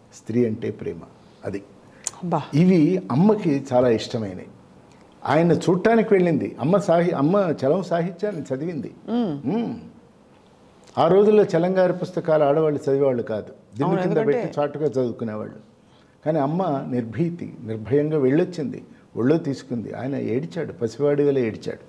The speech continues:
Speaker 1: మ్మ్. అంటే రమణాశ్రమానికి ఎట్లా వెళ్ళిందో అలాగే వెళ్ళింది. అట్లాగే కంచి వెళ్ళిందమ్మ.
Speaker 2: మ్మ్.
Speaker 1: చంద్రశేఖరేంద్ర సరస్వతి స్వామి వారిని చూసొచ్చింది. చూడటానికి వెళితే ఆయన లోపల అనుష్ఠానంలో ఉన్నారు.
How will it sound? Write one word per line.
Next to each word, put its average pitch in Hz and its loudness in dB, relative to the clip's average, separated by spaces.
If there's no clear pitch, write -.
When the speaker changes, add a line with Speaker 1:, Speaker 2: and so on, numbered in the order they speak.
Speaker 1:
మ్మ్. - -14
అంటే 147 -4
రమణాశ్రమానికి 175 4
ఎట్లా 143 2
వెళ్ళిందో 117 0
అలాగే 113 0
వెళ్ళింది. - -4
అట్లాగే 139 2
కంచి 190 0
వెళ్ళిందమ్మ. 113 -2
Speaker 2:
మ్మ్. 170 -10
Speaker 1:
చంద్రశేఖరేంద్ర 151 2
సరస్వతి 127 -6
స్వామి 117 -4
వారిని 110 -4
చూసొచ్చింది. 123 -2
చూడటానికి 180 0
వెళితే 151 0
ఆయన 135 -4
లోపల 147 -2
అనుష్ఠానంలో 165 -4
ఉన్నారు. 113 -6